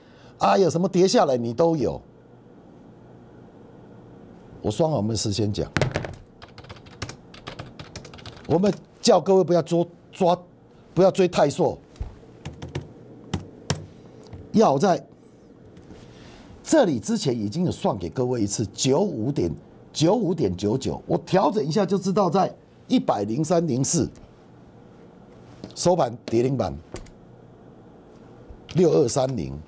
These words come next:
我们跟各位讲，主力做手不会拉抬这种股票帮散户做解-，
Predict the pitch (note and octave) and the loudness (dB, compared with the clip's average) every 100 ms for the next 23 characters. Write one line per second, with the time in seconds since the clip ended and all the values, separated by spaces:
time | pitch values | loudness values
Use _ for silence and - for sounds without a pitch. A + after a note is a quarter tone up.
0 | - - - - - - - - F3+ G3 | -20 -20 -20 -20 -20 -20 -4 0 2 2
1 | G3 G3+ G#3 D3 A#2+ E2+ - - - - | 2 4 4 4 -2 -6 -16 -20 -20 -20
2 | - - - - - - - D3+ A#3+ A3+ | -20 -20 -20 -20 -20 -6 0 4 4 4
3 | B3 E3+ G#2+ E2 - - - - C3+ G3 | 4 4 0 -4 -10 -20 -20 -6 0 2
4 | G3 F3+ G3 G#3 C#3 D#3 E3 - G2 D3 | 4 4 4 2 0 0 -4 -4 -2 -2
5 | - E3 F3+ G2+ G#2 C#3+ D3+ - D#2 | 0 -2 -2 -4 -4 -2 -2 -2 -4